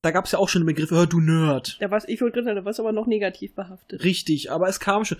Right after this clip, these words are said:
Speaker 1: Aber es waren ja trotzdem sympathische Figuren, Willow und Xander zum Beispiel damals.
Speaker 2: Man
Speaker 1: Die,
Speaker 2: ko-, man
Speaker 1: die
Speaker 2: konnte
Speaker 1: wurden
Speaker 2: sich
Speaker 1: durchweg, äh, positiv aufgenommen.
Speaker 2: man konnte sich, äh, gut damit identifizieren.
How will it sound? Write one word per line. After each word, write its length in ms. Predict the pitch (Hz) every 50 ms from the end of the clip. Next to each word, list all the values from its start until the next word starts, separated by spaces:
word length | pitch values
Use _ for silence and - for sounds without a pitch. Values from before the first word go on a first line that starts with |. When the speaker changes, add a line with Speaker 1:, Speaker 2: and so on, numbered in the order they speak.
| - - - -
Speaker 1:
Aber 140 | - 147 180
es 100 | 180 -
waren 100 | 190 180
ja 80 | 180 185
trotzdem 380 | - - 202 196 - - 196
sympathische 720 | 175 185 190 180 - 180 175 175 - - 170 - - 175
Figuren, 480 | - 185 180 190 233 240 185 139 127 123
Willow 280 | 127 123 127 127 123 123
und 400 | - 123 123 123 127 123 - -
Xander 360 | - - 120 107 107 104 98
zum 160 | - 120 110
Beispiel 320 | 104 92 110 - - 120
damals. 440 | 104 101 104 101 90 87 107 - - - _ _ _ _ _ _ _ - _ -
Speaker 2:
Man 160 | - 233 -
Speaker 1:
Die, 60 | 247
Speaker 2:
ko-, 120 | - - - -
man 140 | 226 220 214
Speaker 1:
die 60 | -
Speaker 2:
konnte 140 | - - 175
Speaker 1:
wurden 120 | 190 196
Speaker 2:
sich 60 | 170
Speaker 1:
durchweg, 600 | 165 165 190 240 - - 277 285 285 _ - - -
äh, 200 | 233 247 254 262 262 _
positiv 460 | - 269 262 254 262 - - 269 -
aufgenommen. 400 | 240 240 240 - - - 117 -
Speaker 2:
man 100 | 214 202
konnte 260 | 214 233 233 254 294
sich, 300 | 285 - 302 285 - -
äh, 320 | - 233 226 226 226 226 220 220
gut 220 | - 254 269 - 285
damit 280 | 240 240 240 233 -
identifizieren. 880 | - 233 - 247 226 - 247 - _ 247 - - 214 208 - - 214